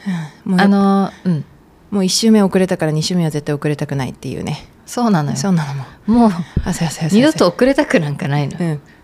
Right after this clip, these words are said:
Speaker 1: マジで目標にしたいよね、
Speaker 2: うん。
Speaker 1: それをね。
Speaker 2: そう。というわけで、今回はね、あの、ちょっとだけ余裕を持って収録してるんですけど、
Speaker 1: はい。
Speaker 2: 今日は何をね、話したいかっていうと、
Speaker 1: うん。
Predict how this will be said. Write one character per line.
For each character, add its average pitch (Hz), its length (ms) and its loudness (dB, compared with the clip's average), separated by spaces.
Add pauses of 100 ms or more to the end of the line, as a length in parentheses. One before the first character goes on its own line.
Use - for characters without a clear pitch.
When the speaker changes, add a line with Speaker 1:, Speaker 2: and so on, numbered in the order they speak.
(140)
Speaker 1:
マ 226 160 2
ジ 220 80 0
で 170 120 0 (300)
目 185 220 0
標 233 180 2
に 226 100 8
し - 100 0
た 226 100 2
い 202 120 2
よ 135 140 -2
ね、 139 260 -8
Speaker 2:
う 196 60 -2
ん。 190 40 4
Speaker 1:
そ 180 40 4
れ 151 140 -2
を 147 60 -4
ね。 160 200 -4 (400)
Speaker 2:
そ 175 160 -2
う。 - 80 -4 (220)
と 233 80 -2
い - 20 4
う 269 40 4
わ 269 40 2
け 220 120 0
で、 151 140 -2 (260)
今 196 180 -2
回 143 100 -6
は 131 100 -8
ね、 127 60 -10
あ 127 60 -8
の、 131 100 -10
ち - 120 -12
ょ - 20 -12
っ - 40 -16 (280)
と 202 80 -4
だ 220 100 -2
け 226 180 -2
余 214 180 4
裕 220 40 2
を 214 60 2
持 220 80 2
っ 220 40 -2
て 139 440 -8
収 151 180 -6
録 143 180 -8
し - 60 -14
て - 100 -12
る 143 120 -6
ん 139 40 -10
で 147 60 -14
す - 100 -20
け - 140 -12
ど、 175 140 0
Speaker 1:
は 139 80 2
い。 - 60 -8 (680)
Speaker 2:
今 302 80 4
日 254 40 4
は 170 100 0
何 156 340 -2
を - 60 -8
ね、 - 220 -16
話 156 320 -6
し - 40 -16
た 165 100 -8
い 151 60 -6
か - 120 -12
っ - 20 -16
て - 180 -16
い 123 60 -8
う 131 60 -16
と、 143 280 -4
Speaker 1:
う - 40 2
ん。 175 260 2